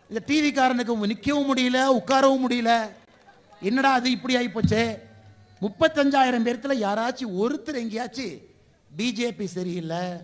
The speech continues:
நரேந்திர மோடி அவங்க சரியில்லைன்னா, இதை வச்சு ஒரு வருஷம் பிளான் பண்ணி ஓட்டலாமேன்னு டிக்கெட் எல்லாம் போட்டு அனுப்பிச்சு வச்சாங்க. நீங்க பாத்தீங்கன்னா தெரியும், ஒரு மணி நேர டெலிகாஸ்ட்ல,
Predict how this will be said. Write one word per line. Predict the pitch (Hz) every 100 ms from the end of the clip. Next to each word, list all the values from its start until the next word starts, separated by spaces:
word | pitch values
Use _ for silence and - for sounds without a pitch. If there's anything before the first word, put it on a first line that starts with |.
| - _ _
நரேந்திர | 151 202 254 233 220
மோடி | 190 185
அவங்க | 175 170
சரியில்லைன்னா, | 175 190 185 208 214 123 - _ _
இதை | 170 254 311
வச்சு | 247 - 294 196
ஒரு | 185 269 339
வருஷம் | 254 208 - -
பிளான் | 190 240 233
பண்ணி | 220 214
ஓட்டலாமேன்னு | 180 190 220 208 185 180 226 - - - _
டிக்கெட் | 294 - 311
எல்லாம் | 269 262
போட்டு | 240 220
அனுப்பிச்சு | 190 190 165
வச்சாங்க. | 165 127 90 - - - _ _ _ _ _ _ _ _
நீங்க | - 185 175 233
பாத்தீங்கன்னா | 269 269 247
தெரியும், | 202 190 160
ஒரு | 190 277 320
மணி | 294 247
நேர | 226 247
டெலிகாஸ்ட்ல, | 226 190 208 208 185 165 151 147 190